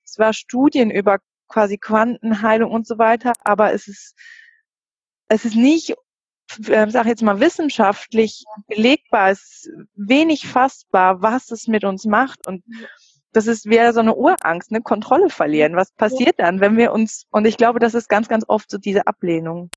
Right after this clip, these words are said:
Speaker 2: Mhm.
Speaker 1: Und ich merke aber auch gerade, je mehr ich in meiner Klarheit bin, desto weniger stoße ich auf Ablehnung.
Speaker 2: Mhm. Ja.
Speaker 1: Ne? Desto mehr ich bei mir bin und wenn dann Ablehnung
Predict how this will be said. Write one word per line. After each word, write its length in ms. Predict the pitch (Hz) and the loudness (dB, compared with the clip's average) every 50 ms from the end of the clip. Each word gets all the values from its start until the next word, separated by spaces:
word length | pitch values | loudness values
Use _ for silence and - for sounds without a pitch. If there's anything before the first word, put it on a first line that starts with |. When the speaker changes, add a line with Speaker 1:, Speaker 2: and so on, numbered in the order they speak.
| - _ _ | -20 _ _
Speaker 2:
Mhm. 180 | 214 202 196 190 | -8 -8 -6 -6
Speaker 1:
Und 80 | 190 | -6
ich 120 | 180 180 220 | -8 -8 -4
merke 300 | 220 220 233 269 - - | -2 0 0 0 -2 -4
aber 200 | - 202 202 196 | -4 -2 0 0
auch 80 | 208 214 - | 0 -2 -2
gerade, 300 | - - 220 220 214 202 | -6 -6 -4 -2 -2 0
je 120 | 208 208 202 | 0 0 0
mehr 400 | 202 208 220 233 247 277 285 254 | 2 2 2 4 4 4 2 0
ich 220 | 226 - - - _ - - - - - - _ _ _ _ _ _ _ _ _ _ | -2 -6 -10 -16 _ -20 -20 -20 -20 -20 -20 _ _ _ _ _ _ _ _ _ _
in 140 | - 220 226 | -2 0 2
meiner 260 | 214 202 208 202 208 | 2 2 2 0 -2
Klarheit 560 | - - 240 233 247 277 294 269 220 190 - - _ | 0 0 2 2 2 2 2 0 0 0 -2 -2 _
bin, 380 | - 262 277 233 202 240 330 359 - _ _ _ _ _ _ _ _ _ _ _ _ _ - | 0 2 2 2 0 -2 -4 -6 -10 _ _ _ _ _ _ _ _ _ _ _ _ _ 0
desto 300 | 208 208 - 226 208 190 | 0 0 0 -2 0 2
weniger 400 | 226 240 254 254 247 214 214 208 | 4 4 4 4 2 2 0 0
stoße 420 | - - - 247 262 269 - - - | -2 -2 0 2 2 2 0 -4 -8
ich 160 | 190 - - | -8 -10 -10
auf 140 | 190 - - | -10 -6 -6
Ablehnung. 640 | - - _ 196 175 165 165 160 156 - - 160 151 _ _ _ _ _ _ _ _ _ - | -8 -6 _ -6 -6 -6 -6 -8 -12 -14 -16 -18 -20 _ _ _ _ _ _ _ _ _ -6
Speaker 2:
Mhm. 720 | 233 226 226 220 214 214 208 208 202 208 208 202 202 202 _ _ _ - | -4 -2 -2 -2 -2 -4 -4 -6 -8 -10 -12 -14 -18 -20 _ _ _ -18
Ja. 340 | 208 185 180 175 170 170 175 - _ _ _ _ - | -16 -14 -14 -14 -14 -16 -20 -20 _ _ _ _ -4
Speaker 1:
Ne? 220 | 202 202 220 277 277 | 0 2 2 2 2
Desto 240 | - 220 - - 226 | 2 0 2 0 2
mehr 220 | 220 233 269 320 | 2 4 4 2
ich 120 | 349 - - | 2 0 0
bei 120 | 233 226 | 0 0
mir 220 | 226 233 247 269 | 0 2 0 2
bin 160 | 254 240 208 - | 2 2 0 0
und 140 | 208 202 | 0 0
wenn 120 | 208 226 240 | 0 0 2
dann 140 | 262 247 233 | 0 0 0
Ablehnung 640 | 233 233 226 - 226 226 226 220 226 220 220 220 | -2 -4 -6 -2 0 0 2 2 0 -2 -4 -6